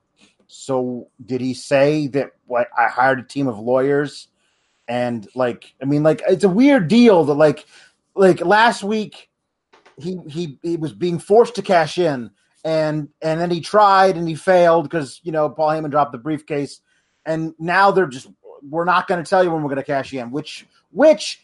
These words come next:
has been the way the briefcase has been since its inception years ago. So now we're back to where we should have been from the very beginning. It's a weird thing we had to do all that rigmarole to get to this point. But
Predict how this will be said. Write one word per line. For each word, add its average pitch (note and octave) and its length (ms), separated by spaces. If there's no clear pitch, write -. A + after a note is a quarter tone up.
has F#3+ 280
been C#4 320
the C4+ 100
way B3 600
the E3+ 140
briefcase A#3+ 580
has A3+ 160
been A3+ 400
since - 400
its - 240
inception A#3 800
years A3+ 320
ago. B2 400
So - 160
now C4 200
we're C4 100
back B3 300
to B3 60
where A#3 160
we G#3 140
should C#4+ 220
have F#3 100
been A3 180
from G3 180
the F#3+ 80
very F#3 200
beginning. D3+ 480
It's E3+ 120
a G3 40
weird C4 260
thing B3 140
we A3 80
had A3 140
to F3+ 60
do G3+ 160
all B3+ 200
that A3+ 200
rigmarole G3+ 560
to D#3 80
get G3 200
to F3 80
this D#3+ 180
point. - 460
But - 380